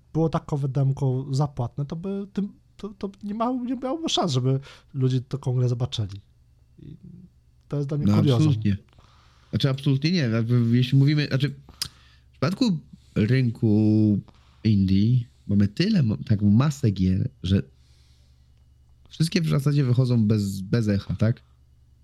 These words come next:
Speaker 2: Będzie
Speaker 1: Ciężko się
Speaker 2: Game Passie, to
Speaker 1: przebić.
Speaker 2: jest gwarancja tego, że usłyszą, że chociaż o tobie usłyszą.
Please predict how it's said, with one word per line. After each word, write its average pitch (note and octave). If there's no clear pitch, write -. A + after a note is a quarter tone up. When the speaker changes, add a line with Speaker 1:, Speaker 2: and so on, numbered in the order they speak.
Speaker 2:
Będzie C3
Speaker 1:
Ciężko E3+
się C3+
Speaker 2:
Game C#3
Passie, -
to B2+
Speaker 1:
przebić. A#2+
Speaker 2:
jest A2
gwarancja B2+
tego, C#3
że B2
usłyszą, D3+
że C3+
chociaż G#3
o F3+
tobie D#3
usłyszą. -